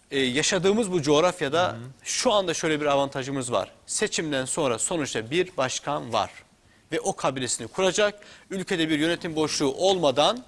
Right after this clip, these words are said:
Speaker 1: sistem yoluna
Speaker 2: Devam
Speaker 1: devam
Speaker 2: edecek.
Speaker 1: edecek ve Türkiye Büyük Millet Meclisi de varlığını etkin bir şekilde devam ettiriyor. Bakın seçimden önce ne diyorlardı?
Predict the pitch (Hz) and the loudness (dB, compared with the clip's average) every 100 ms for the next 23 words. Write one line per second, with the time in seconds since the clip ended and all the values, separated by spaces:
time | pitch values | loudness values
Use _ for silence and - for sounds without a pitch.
0 | _ 120 98 117 143 - 220 - 180 156 | _ -20 -18 -18 -8 -2 0 0 0 0
1 | 180 165 180 233 - - _ 135 143 147 | 0 2 2 0 -6 -20 _ 0 4 6
2 | 185 220 180 147 151 262 277 262 269 254 | 6 6 6 2 -2 -2 -2 -2 -2 -4
3 | 214 226 196 202 196 226 208 202 190 185 | -2 -2 -2 -6 -2 -2 0 -2 -2 -4
4 | - 180 139 160 175 175 180 170 151 214 | -2 -2 2 4 4 4 2 4 0 -2
5 | 247 - - - 175 - 226 175 - 151 | -8 -20 -12 -8 -8 -8 -6 -4 -2 -4
6 | - 127 156 220 - - - _ 147 170 | -6 -4 -2 -2 -6 -20 -20 _ -2 0
7 | 202 185 170 - 135 180 170 - 156 190 | 0 -2 -6 -6 -4 -4 -4 -6 -6 -4
8 | 202 202 196 214 220 196 175 170 208 | -2 -2 -2 -2 -2 0 0 0 -4